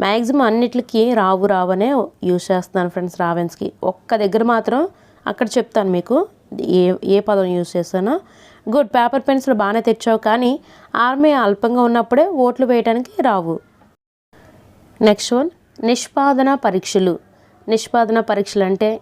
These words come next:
ఏవైనా కొన్ని పనులు చేయటం ద్వారా వ్యక్తి యొక్క ప్రజ్ఞను మాపనం చేసే పరీక్షలను నిష్పాద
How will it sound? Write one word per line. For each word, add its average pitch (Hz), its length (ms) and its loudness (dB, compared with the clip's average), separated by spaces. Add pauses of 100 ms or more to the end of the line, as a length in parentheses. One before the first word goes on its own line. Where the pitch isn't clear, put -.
ఏవైనా 269 340 2
కొన్ని 247 260 -2
పనులు 233 280 0
చేయటం 220 440 0
ద్వారా 208 320 2 (100)
వ్యక్తి 214 320 0
యొక్క 285 180 2
ప్రజ్ఞను 226 500 0
మాపనం 202 480 0
చేసే 190 220 0
పరీక్షలను 196 640 -2 (360)
నిష్పాద 196 380 -2